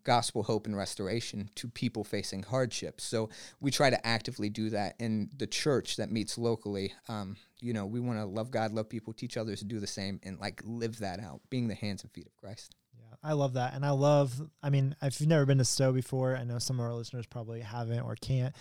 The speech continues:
Speaker 2: but it's incredible all the resources that they have and all the opportunities that,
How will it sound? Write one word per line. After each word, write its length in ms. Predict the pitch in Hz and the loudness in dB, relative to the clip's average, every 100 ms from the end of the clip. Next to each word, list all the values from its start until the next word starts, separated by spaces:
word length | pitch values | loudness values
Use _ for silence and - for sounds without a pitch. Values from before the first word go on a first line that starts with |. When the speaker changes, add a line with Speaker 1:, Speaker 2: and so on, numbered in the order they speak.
| - - | -18 -12
Speaker 2:
but 200 | 131 131 147 | -6 -4 -2
it's 260 | 156 - - 131 | -2 -4 -8 -8
incredible 640 | 120 - 131 123 120 120 | -8 0 2 2 -2 -4
all 240 | 113 117 | -4 -6
the 100 | 113 | -6
resources 560 | 113 113 127 117 - 117 | -8 -4 0 0 -2 -4
that 80 | 117 | -4
they 140 | 117 | -4
have 320 | 117 120 117 | -2 -2 -2
and 80 | 120 | -4
all 80 | 117 | -6
the 80 | 120 | -6
opportunities 640 | 131 131 - 139 127 117 | -6 -4 -2 0 2 0
that, 260 | 131 123 | 0 0